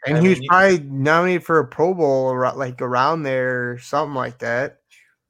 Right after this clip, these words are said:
Speaker 2: Yeah, and the Patriots have been terrible, and it's not only, like, Mac Jones. I'm not just trying to pick on Mac Jones and maybe anyone that's a Patriots fan, but,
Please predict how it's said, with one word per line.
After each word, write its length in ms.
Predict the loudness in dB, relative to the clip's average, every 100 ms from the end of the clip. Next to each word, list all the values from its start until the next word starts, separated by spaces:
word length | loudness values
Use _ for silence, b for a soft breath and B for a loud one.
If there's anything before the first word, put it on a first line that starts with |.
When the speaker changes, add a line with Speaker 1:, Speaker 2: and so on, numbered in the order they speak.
| _
Speaker 2:
Yeah, 200 | -4 -4
and 360 | -4 -10 -12 -14
the 80 | -14
Patriots 500 | -10 -10 -8 -8 -8
have 80 |
been 160 | -8 -8
terrible, 540 | -6 -4 -4 -4 -6
and 100 | -6
it's 160 | -8 -6
not 240 | -4 -4 -4
only, 500 | -8 -6 -8 -8 -8
like, 220 | -8 -6
Mac 260 | -6 -6 -6
Jones. 280 | -8 -8
I'm 60 | -8
not 160 | -8 -8
just 160 | -10
trying 220 | -10 -8
to 40 | -8
pick 180 | -10 -6
on 140 | -6
Mac 200 | -4 -6 -4
Jones 320 | -6 -6 -10
and 60 |
maybe 200 | -12 -8
anyone 300 | -8 -8 -8
that's 180 | -10 -12
a 40 | -14
Patriots 460 | -12 -10 -10 -12
fan, 360 | -12 -10 -8 -6
but, 320 | -2 -2 -4